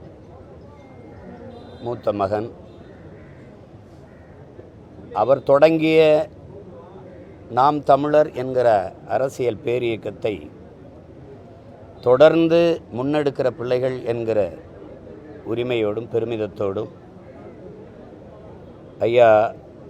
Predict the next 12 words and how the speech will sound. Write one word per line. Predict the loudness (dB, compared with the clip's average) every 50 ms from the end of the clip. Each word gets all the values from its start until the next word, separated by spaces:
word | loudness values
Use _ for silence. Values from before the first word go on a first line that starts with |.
| -20 -20 -20 -12 -4
ராமச்சந்திர | 0 0 0 0 -2 -4 -4 -4 -6 -4 -2 -2 0 2 2 2 0
ஆதித்தனார் | 0 -2 -4 -6 -6 -4 -2 0 0 0 0
அவருடைய | -2 -4 -2 -2 -2 -2 -2
நினைவை | -4 -6 -6 -6 -6 -6 -8 -6 -6
போற்றுகிற | -6 -6 -6 -4 -6 -6 -4 -4
இந்நாளில் | -4 -4 -4 -4 -4 -4 -4 -6 -8 -10 -12 -16 -20 -20 -20 -20 -20 -20 -20 -20 -20 -20 -20 -20 -20 -20 -20 -20 -20 -20 -20 -20 -20 -20 -20 -20 -20 -20 -20 -20 -20 -20 -20 -20 -20 -20 -20 -20 -20 -20 -20 -20 -20 -20 -20 -20 -20 -8
உயர்ந்த | -4 4 6 6 6 6 6 2 2
நோக்கத்தை | 4 2 0 0 0 -2 -2 -2 -4 -4
கொண்ட | -4 -4 -2 -2 -2
பெருமக்கள் | -2 -2 -6 -6 -8 -10 -8 -8 -6 -4
இவர்கள். | -4 -4 -4 -6 -8 -10 -12 -14 -16 -18 -18 -18 -20 -20 -20 -20 -20 -20 -20 -20 -20 -20 -20 -20 -20 -20 -20 -20 -20 -20 -20 -20 -20 -20 -20 -20 -20 -20 -20 -20 -20 -20 -20 -20 -20 -20 -20 -20 -20 -20 -20 -20 -20 -20 -20 -20 -20 -20 -20 -20 -20 -20 -20 -20 -20 -20 -12 -6
ஏற்றிருக்கிற, | -4 -2 -2 -2 -2 -4 -2 -2 -2 0 2 4 4 4 4 4 0